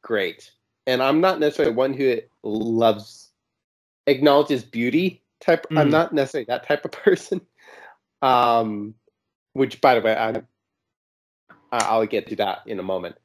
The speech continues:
Speaker 1: Um, but I, again, like, I was,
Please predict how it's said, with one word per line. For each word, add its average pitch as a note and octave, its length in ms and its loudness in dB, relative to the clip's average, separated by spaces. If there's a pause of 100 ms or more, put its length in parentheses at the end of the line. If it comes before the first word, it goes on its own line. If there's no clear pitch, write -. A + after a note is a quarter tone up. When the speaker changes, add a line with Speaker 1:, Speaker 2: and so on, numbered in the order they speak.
(260)
Speaker 1:
Um, B2 340 0
but C#3 280 2
I, C#3 160 2 (280)
again, D3+ 380 4
like, B2 200 2
I C#3+ 140 2
was, D#3 420 -2